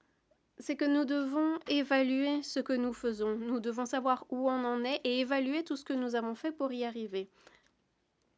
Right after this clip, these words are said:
Il y a donc un élément très important, le suivi, la supervision, et pour ce faire, il nous faut des données, faute de quoi nous ne savons pas ce qui se passe.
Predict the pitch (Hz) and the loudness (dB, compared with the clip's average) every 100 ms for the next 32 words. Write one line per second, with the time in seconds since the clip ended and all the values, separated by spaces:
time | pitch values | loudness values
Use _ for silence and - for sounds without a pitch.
0 | _ _ _ 330 247 262 294 294 - 247 | _ _ _ -2 2 2 2 0 -2 0
1 | 247 262 262 262 269 269 269 269 277 262 | 2 2 2 2 2 2 0 -2 -2 0
2 | 262 262 262 - 285 311 330 - - - | 0 -2 -4 -4 -2 -2 -4 -10 -14 -6
3 | 233 226 226 226 226 - - 294 277 254 | 0 2 2 2 0 -4 -4 0 2 2
4 | 294 285 254 233 233 240 240 277 311 254 | 0 0 -4 -4 -2 -2 -2 0 0 0
5 | 262 262 311 294 247 254 277 247 233 233 | -4 -2 -2 0 -2 -2 -2 0 0 2
6 | 214 214 - _ 262 233 269 311 302 269 | 2 -2 -8 _ -4 -2 2 2 2 2
7 | 262 262 262 254 269 - 262 - - 214 | 0 0 -2 -2 -2 -2 -4 -4 -10 -10
8 | - 208 - 196 - | -10 -16 -14 -16 -16